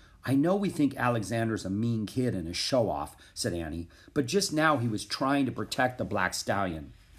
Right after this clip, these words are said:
Jack didn't say anything. "And we were kind of mean to him too, actually," said Annie. "We made fun of him and stuff. We did." "He deserved it," Jack mumbled.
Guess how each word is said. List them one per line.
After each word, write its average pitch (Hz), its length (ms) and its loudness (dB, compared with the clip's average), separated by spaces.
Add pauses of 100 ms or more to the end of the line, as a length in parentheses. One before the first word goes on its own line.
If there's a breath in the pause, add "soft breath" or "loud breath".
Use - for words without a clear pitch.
(680 loud breath)
Jack 127 300 4
didn't 110 220 0
say 92 220 -2
anything. 69 420 -6 (380 soft breath)
"And 120 120 2
we 190 120 6
were 226 140 2
kind 175 240 2
of 127 80 4
mean 143 280 4
to 120 60 0
him 143 280 2
too, 143 440 4
actually," 90 580 -2 (160 soft breath)
said 101 200 -4
Annie. 95 320 -4 (240 loud breath)
"We 151 120 6
made 151 260 2
fun 147 300 2
of 147 100 0
him 160 160 0
and 156 120 0
stuff. 170 420 4 (180 soft breath)
We 170 200 4
did." 156 540 4 (360)
"He - 220 0
deserved 113 680 0
it," 82 260 -8 (240 soft breath)
Jack 95 320 -2
mumbled. 85 420 -4